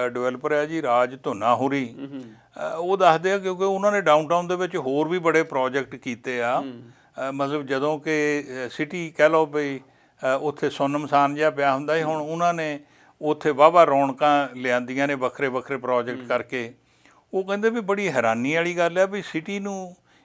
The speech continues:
Speaker 1: ਇਹ ਜਿਹੜੀ ਇਹਨੂੰ ਇਹ ਪ੍ਰੋਬਲਮ ਪ੍ਰਾਪਰਟੀ ਕਹਿ ਕੇ ਇਹਦੇ 'ਤੇ ਸਰਵੇ ਕਰਵਾਇਆ ਜਾ ਰਿਹਾ ਵੀ
Speaker 2: ਹੂੰ।
Speaker 1: ਇਹ, ਇਹ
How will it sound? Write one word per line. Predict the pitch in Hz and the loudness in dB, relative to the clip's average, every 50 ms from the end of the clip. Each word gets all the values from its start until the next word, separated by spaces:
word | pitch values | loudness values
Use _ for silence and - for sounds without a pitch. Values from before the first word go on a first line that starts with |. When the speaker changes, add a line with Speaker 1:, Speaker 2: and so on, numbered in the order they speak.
| _ - | _ -2
Speaker 1:
ਇਹ | 185 180 190 196 | 0 0 2 2
ਜਿਹੜੀ | 175 180 180 190 190 | 0 -4 -4 -4 -2
ਇਹਨੂੰ | 185 180 185 190 185 185 170 | -2 -2 -4 -4 -4 -6 -4
ਇਹ | 143 170 170 | -2 -2 -4
ਪ੍ਰੋਬਲਮ | 170 - 165 156 147 147 151 151 160 165 165 160 156 | -2 2 4 6 6 6 4 2 0 0 0 -2 -6
ਪ੍ਰਾਪਰਟੀ | 151 - - 156 147 135 - 165 139 156 160 147 | -4 0 2 2 2 2 0 -4 -4 -4 -6 -2
ਕਹਿ | 135 151 156 170 160 | 0 2 2 2 0
ਕੇ | 165 170 | -2 -2
ਇਹਦੇ | 165 170 170 | -2 -2 -4
'ਤੇ | 170 - 170 160 | -4 -6 -8 -6
ਸਰਵੇ | - - 135 123 123 135 147 | -2 0 0 0 2 0 -2
ਕਰਵਾਇਆ | 143 147 147 143 143 143 143 147 | -2 -2 -2 0 2 4 4 4
ਜਾ | 143 147 139 147 | 2 2 2 2
ਰਿਹਾ | 165 185 | 2 0
ਵੀ | 190 196 190 | 0 -2 -4
Speaker 2:
ਹੂੰ। | 185 | -2
Speaker 1:
ਇਹ, | 185 180 175 160 170 _ _ _ _ _ _ - | -2 -2 -2 -4 -8 _ _ _ _ _ _ 0
ਇਹ | 180 170 175 | 2 2 2